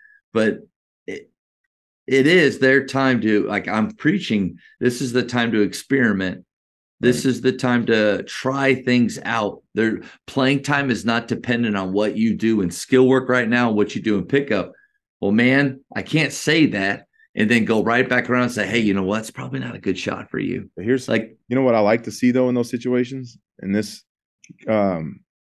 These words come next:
Speaker 2: I like to see, uh, other guys, older guys, be the ones to say something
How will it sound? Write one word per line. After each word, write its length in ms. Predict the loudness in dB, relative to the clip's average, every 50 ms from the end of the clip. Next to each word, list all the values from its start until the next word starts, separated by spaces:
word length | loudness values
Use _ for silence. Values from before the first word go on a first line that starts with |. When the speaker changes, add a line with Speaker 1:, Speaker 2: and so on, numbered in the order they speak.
| _ _ _
Speaker 2:
I 80 | -4 -2
like 260 | 0 2 0 0 0
to 100 | -2 -6
see, 500 | -6 -6 -10 -4 -2 0 0 2 0 0 -2 -4 _ -4
uh, 0 | -2 -2 -2 -4
other 240 | -2 0 2 2 2
guys, 400 | 2 2 0 0 -2 -4 -6 -6
older 260 | -6 -4 -2 -2 -2
guys, 380 | -2 -2 -4 -4 -4 -6 -8 -6
be 100 | -6 -6
the 100 | -4 -4
ones 220 | -4 -4 -6 -6 -10
to 60 | -12 -6
say 160 | -4 -2 -2
something 360 | -2 -4 -8 -10 -10 -12 -14